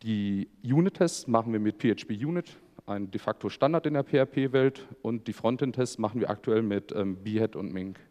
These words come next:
Aktuell haben wir insgesamt hunderteinundsechzig Tests und davon werden dann knappe fünfhundert Assertations ausgeführt. Aber was hilft uns dieser ganze Refaktorierungsprozess, wenn wir immer neue Software einbauen? Irgendwann brauchen wir auch eine neue Basis,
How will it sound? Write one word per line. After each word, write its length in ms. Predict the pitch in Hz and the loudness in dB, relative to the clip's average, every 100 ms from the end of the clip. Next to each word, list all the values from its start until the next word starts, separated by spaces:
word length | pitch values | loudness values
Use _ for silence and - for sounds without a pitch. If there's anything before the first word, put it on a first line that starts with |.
| _ _ _ _ _ _ _ _ - | _ _ _ _ _ _ _ _ -4
Aktuell 480 | - - - 156 165 | -4 -2 4 4 6
haben 140 | 135 | 4
wir 80 | 131 | 2
insgesamt 500 | 123 - 127 123 110 | -2 -4 -4 -4 -2
hunderteinundsechzig 840 | 143 131 - 104 104 101 - 98 | -2 -2 -2 -2 -2 -6 -6 -6
Tests 500 | - - - - - _ _ _ _ _ | -2 -2 -4 -20 -20 _ _ _ _ _
und 140 | - 104 | -4 -4
davon 480 | 101 131 131 131 123 | -2 -2 -2 -4 -6
werden 240 | 104 113 113 | -2 0 0
dann 120 | 107 | -4
knappe 360 | - 107 117 | -4 -2 -2
fünfhundert 400 | - 113 - 104 | -2 -6 -2 -2
Assertations 580 | 98 104 - 92 - 101 | -2 -4 -2 -4 -4 -8
ausgeführt. 640 | - 90 - - 85 90 - _ _ _ _ _ _ _ _ _ _ _ _ _ _ _ _ _ _ | -8 -8 -10 -10 -10 -12 -16 _ _ _ _ _ _ _ _ _ _ _ _ _ _ _ _ _ _
Aber 160 | 107 110 | 2 2
was 160 | 120 - | 2 4
hilft 280 | 175 - 117 | 2 2 -4
uns 220 | 123 - | -6 -6
dieser 220 | 120 123 | -4 -2
ganze 360 | 113 135 131 113 | -2 -2 -2 -4
Refaktorierungsprozess, 1400 | 120 117 131 107 160 170 143 - 117 - 117 113 - - _ | -4 -4 -4 0 0 0 -4 -6 -8 0 0 0 -8 -18 _
wenn 160 | - 113 | -4 0
wir 100 | 120 | 2
immer 200 | 127 127 | 4 4
neue 220 | 127 123 | 4 2
Software 400 | - 151 - 120 | 2 -2 0 0
einbauen? 360 | 107 107 101 101 | 2 0 0 -2
Irgendwann 340 | 127 151 131 | 0 2 2
brauchen 300 | 113 127 143 | 4 2 4
wir 80 | 135 | 0
auch 60 | 120 | 2
eine 120 | 120 | 2
neue 220 | 117 117 | 2 2
Basis, 580 | 104 110 139 175 - | 2 0 0 -4 -8